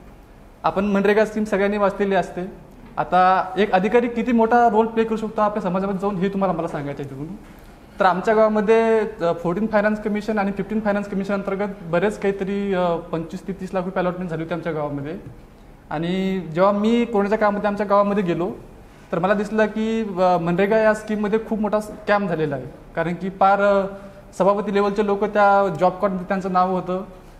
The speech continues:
आणि ते कुठं काम वगैरे करत नव्हते आणि contractor आपल्या जेसीबीनं वगैरे काम वगैरे करून घ्यायचा. आणि जेव्हा मी आमच्या गावामध्ये गेलो कोरोनाच्या काळामध्ये तर मला असं दिसलं की, अ,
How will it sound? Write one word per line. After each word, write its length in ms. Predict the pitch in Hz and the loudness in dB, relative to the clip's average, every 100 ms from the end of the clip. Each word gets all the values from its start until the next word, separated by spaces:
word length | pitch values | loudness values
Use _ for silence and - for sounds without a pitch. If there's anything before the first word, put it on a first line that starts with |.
| - | -6
आणि 580 | 160 165 175 185 185 180 180 | -4 -2 -2 -2 -4 -4 -4
ते 60 | |
कुठं 220 | 214 208 | -2 -2
काम 260 | 240 220 220 | 2 2 4
वगैरे 200 | 214 220 | 2 2
करत 140 | 214 196 | -2 -2
नव्हते 200 | 190 196 | -2 0
आणि 120 | 202 | 0
contractor 480 | 202 196 196 202 214 | 0 0 0 -2 0
आपल्या 220 | 196 190 | 0 -2
जेसीबीनं 440 | 165 185 190 196 196 | -2 -4 -2 -2 -2
वगैरे 220 | 180 196 | -2 -2
काम 220 | 196 185 | 0 -2
वगैरे 160 | 180 175 | -2 -6
करून 260 | 180 185 | -6 -4
घ्यायचा. 340 | 185 156 165 233 - - - - - - | -2 -2 -2 -4 -6 -18 -20 -20 -20 -8
आणि 380 | 156 175 190 190 | -4 -2 -2 -4
जेव्हा 300 | 156 180 220 | 0 2 4
मी 180 | 214 254 | 4 4
आमच्या 280 | 233 226 | 2 2
गावामध्ये 320 | 220 202 202 185 | 2 2 2 0
गेलो 100 | 190 | -2
कोरोनाच्या 360 | 185 170 185 | -2 -4 -4
काळामध्ये 720 | - 160 151 143 170 233 - - - - - | -2 -2 -2 -6 -8 -10 -16 -20 -20 -20 -8
तर 80 | 185 | -4
मला 220 | 180 190 | 2 4
असं 160 | 214 220 | 4 2
दिसलं 280 | 208 214 214 | -4 -2 -2
की, 400 | 214 220 220 214 | -2 -2 0 2
अ, 240 | 185 170 | 4 2